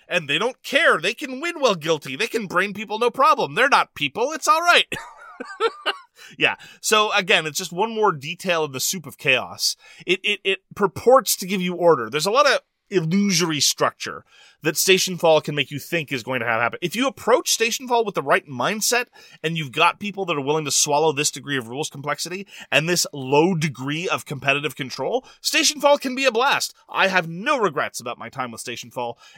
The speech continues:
And if you have the right group together, and especially since the playing time becomes surprisingly manageable once every no-, one knows what they're doing, you know, seventy-five to ninety minutes,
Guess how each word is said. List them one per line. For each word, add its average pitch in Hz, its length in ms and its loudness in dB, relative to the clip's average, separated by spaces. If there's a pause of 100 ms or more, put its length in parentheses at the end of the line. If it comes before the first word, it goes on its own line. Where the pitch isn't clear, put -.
(100)
And 156 320 -2
if 185 180 -6
you 202 100 -6
have 180 180 0
the 156 100 -6
right 160 180 -2
group 151 280 -10
together, 196 400 -4 (260)
and 131 80 -8
especially 311 400 -6
since 143 220 -10
the 131 60 -14
playing 208 300 -8
time 107 220 -8
becomes 113 280 -12
surprisingly 139 880 0
manageable 123 600 -2
once 123 200 -8
every 117 200 -8
no-, 120 220 -8 (220)
one 131 200 -10
knows 127 200 -6
what 117 120 -12
they're 107 100 -16
doing, 107 340 -10 (380)
you - 80 -4
know, 110 140 -4 (180)
seventy-five 175 680 2
to 131 100 -4
ninety 127 320 -2
minutes, 165 360 -2